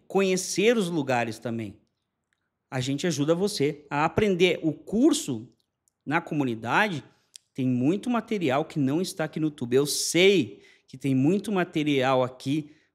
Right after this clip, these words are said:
praticamente de graça para você aprender muita coisa sobre a teoria das bandeiras, mas não é nem dez por cento do que tem no curso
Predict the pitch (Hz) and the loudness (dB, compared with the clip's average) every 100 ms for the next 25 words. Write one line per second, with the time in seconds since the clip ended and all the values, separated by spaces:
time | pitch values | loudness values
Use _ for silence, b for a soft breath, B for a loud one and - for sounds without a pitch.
0 | _ 156 180 - 170 151 147 135 123 117 | _ 2 2 0 -2 -2 -2 -6 -8 0
1 | 147 196 208 - 113 - _ _ _ _ | 4 4 2 -2 -8 -10 _ _ _ _
2 | _ _ _ - 147 170 190 175 170 - | _ _ _ -4 2 4 4 0 -4 -4
3 | 156 165 147 151 175 214 - 165 165 185 | -4 -2 -2 -2 -4 -6 -2 -2 -2 -6
4 | 175 165 165 165 180 185 147 139 135 131 | -4 -2 -2 -2 -2 0 0 -2 -4 -4
5 | 135 139 160 175 160 151 175 - 160 - | -2 -2 -2 -2 0 -2 -2 -8 -10 -6
6 | 139 147 156 - 151 147 170 127 107 - | -6 -6 -10 -10 -6 -4 -4 -6 -6 -10